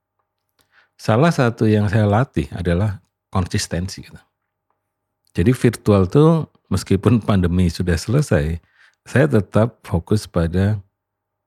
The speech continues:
bagaimana berlatih secara virtual gitu. Yaitu dengan memproduksi podcast.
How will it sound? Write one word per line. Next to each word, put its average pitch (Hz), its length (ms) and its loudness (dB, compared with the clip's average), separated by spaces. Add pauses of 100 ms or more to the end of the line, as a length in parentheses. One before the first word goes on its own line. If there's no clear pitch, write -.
(260)
bagaimana 98 480 2
berlatih 90 560 0
secara 82 560 -4 (1500)
virtual 80 640 -2
gitu. 67 220 -14 (1600)
Yaitu 120 280 0
dengan 85 240 2
memproduksi 80 1000 -4 (360)
podcast. - 640 -10